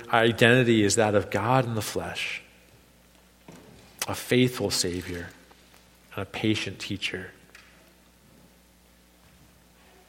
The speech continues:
May these truths keep us on our feet in this life and in the life to come. And Father, I pray that should there be any here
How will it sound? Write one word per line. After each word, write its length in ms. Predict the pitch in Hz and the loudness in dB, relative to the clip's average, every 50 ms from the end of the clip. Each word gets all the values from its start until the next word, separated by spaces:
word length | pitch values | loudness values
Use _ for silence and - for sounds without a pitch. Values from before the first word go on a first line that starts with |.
| _ - - | _ -14 -6
May 180 | 110 113 120 120 | 0 2 2 4
these 220 | 120 117 107 107 | 4 4 2 0
truths 640 | - - - - 117 110 110 110 107 101 95 - - | 0 -2 -4 -2 -4 -2 0 2 2 2 2 2 0
keep 280 | - - 131 120 - | 0 0 0 0 2
us 280 | - 110 104 101 - - | 4 2 2 2 0 -2
on 120 | 98 95 | -2 -4
our 120 | 95 95 95 | -4 -6 -8
feet 460 | - - 101 95 95 - - - - - - - - - - _ _ - - - | -8 -8 -8 -8 -8 -8 -10 -12 -12 -12 -20 -20 -20 -20 -20 _ _ -20 -20 -14
in 120 | 98 98 | -12 -8
this 180 | 98 95 - - | -6 -4 -4 -4
life 500 | 87 87 90 90 90 - - - - - _ - - - - - - - - - _ - - - - - | -4 -6 -6 -8 -8 -10 -10 -14 -14 -18 _ -20 -20 -20 -20 -20 -20 -20 -20 -20 _ -20 -20 -20 -8 -4
and 380 | 107 117 120 107 101 101 95 | -2 0 0 0 0 -2 -2
in 80 | 107 101 | -2 -2
the 80 | 101 95 | 0 0
life 260 | 95 98 101 101 - | 2 2 2 0 -2
to 60 | - | -6
come. 340 | 107 - - 104 101 95 95 90 95 - - - - - - _ _ _ - _ _ _ _ _ _ _ _ _ - - - _ _ _ _ _ _ _ _ _ - _ - - - - - - - | -8 -6 -6 -6 -6 -6 -10 -14 -18 -20 -20 -20 -20 -20 -20 _ _ _ -20 _ _ _ _ _ _ _ _ _ -20 -20 -20 _ _ _ _ _ _ _ _ _ -20 _ -20 -20 -20 -14 -12 -10 -10
And 80 | 117 - | -10 -2
Father, 300 | - 113 110 110 104 98 | 0 2 4 4 4 2
I 40 | 98 | 0
pray 580 | - - - 113 110 110 110 110 110 113 110 110 - - - - - - - - - | -2 -4 0 2 4 4 4 4 2 2 0 -4 -10 -14 -14 -14 -14 -16 -16 -10 0
that 360 | - 101 98 101 104 - - - | 0 2 2 2 0 -2 -4 -4
should 220 | - - - 147 139 | -2 4 4 6 8
there 140 | 147 139 | 8 6
be 160 | 123 135 127 131 | 6 8 6 6
any 160 | 139 156 156 | 8 6 4
here 460 | 139 - 170 147 139 117 98 92 - | 4 6 6 8 8 8 6 4 -2